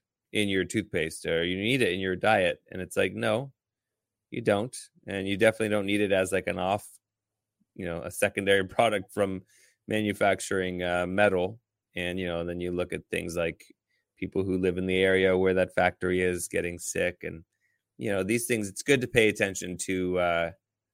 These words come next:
it's good to pay attention to information that's gonna help our bodies be, like, telling us if there's something wrong, you know, as opposed to you go to the doctor and the doctor says there's something wrong, and then you're like,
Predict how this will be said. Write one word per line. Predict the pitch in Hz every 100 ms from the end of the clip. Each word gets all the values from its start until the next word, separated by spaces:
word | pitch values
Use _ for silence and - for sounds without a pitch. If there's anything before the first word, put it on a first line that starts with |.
| _ _ _ _ _ _ _ _ - -
it's | 107 -
good | 147 147
to |
pay | - 127 117
attention | 113 113 107 107 104 -
to | - 104 98 98 95 92
information | 107 110 104 101 98 98
that's | 87 -
gonna | 92
help | 90 104 -
our | 90 82 - _ _ _
bodies | 98 92 92 90 87 - - _ -
be, | 92 92 90 90 90 _ _ _ _ _ _ _
like, | 90 87 -
telling | - 131 113
us | 95 -
if | -
there's | 87 85
something | 87 90 80 85
wrong, | 82 78 - _ _ -
you | 101
know, | 87
as | 85 85
opposed | 82 95 92 -
to | 87 85 80 - _ _ _ _ _ -
you | 90
go | 87
to | 87
the |
doctor | 92 113 - 107 98
and | 92
the |
doctor | 87 95 101 98
says | - 92
there's | 92
something | - 98 98 92
wrong, | 92 92 92
and | 92
then | 90
you're | 87 87
like, | 87 90